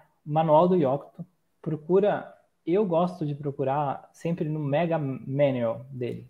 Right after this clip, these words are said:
É, o Mega Manual é uma página enorme com tudo, todo o manual. O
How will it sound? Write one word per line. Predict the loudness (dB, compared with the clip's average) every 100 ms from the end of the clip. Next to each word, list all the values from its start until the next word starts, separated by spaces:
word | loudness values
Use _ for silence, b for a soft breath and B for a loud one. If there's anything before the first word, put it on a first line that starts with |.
| _
É, | -8 -6
o | -2
Mega | 4 6
Manual | 6 4 2
é |
uma | 2 2
página | 2 2 0 -6 -8 -16 _
enorme | -4 0 2 2 -2 -8 _ _ _ _ _ _ _ _
com | 2
tudo, | 4 6 6 4
todo | 2 0
o | 2
manual. | 0 2 0 0 -6 -20 -14
O | -12 -10